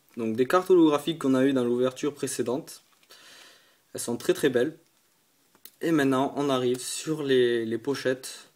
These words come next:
donc, euh, des box que Canadien a ouvertes, donc les Elite Trainer Box, que Canadien a ouvert sur sa chaîne et il m'en a fourni. C'est vraiment très très gentil à lui.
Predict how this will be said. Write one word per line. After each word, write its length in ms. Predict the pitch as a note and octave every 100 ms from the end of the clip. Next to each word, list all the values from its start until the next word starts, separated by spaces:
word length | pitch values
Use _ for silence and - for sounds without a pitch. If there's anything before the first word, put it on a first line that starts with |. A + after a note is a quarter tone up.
| B2+
donc, 300 | B2 A#2+ B2
euh, 640 | A#2 A2+ A2+ A2 A2 - - _ _ _
des 160 | A#2+ A#2+
box 320 | B2 D#3 -
que 100 | -
Canadien 520 | B2 C3+ C3 B2+ C3+
a 20 |
ouvertes, 480 | B2 A#2 D3 - -
donc 240 | A#2 A2+ A#2
les 260 | A2+ A2+
Elite 200 | C3+ D#3+
Trainer 260 | D#3+ C#3+ C3 A#2+
Box, 360 | C3 - - - _ - - -
que 80 | F3+
Canadien 480 | F#3 E3 C#3+ C#3+
a 20 | D3+
ouvert 220 | C3+ C3+
sur 160 | C3+
sa 140 | - A#2+
chaîne 340 | - C#3 D3 -
et 80 | D#3
il 100 | C#3+
m'en 160 | C3+
a 80 | B2+
fourni. 320 | B2+ A#2+ B2
C'est 180 | C3+ A2+
vraiment 300 | A2+ B2 C3+
très 240 | C3+ -
très 160 | D#3 -
gentil 300 | C#3 C3 C3
à 60 | A#2
lui. 260 | A#2 C3+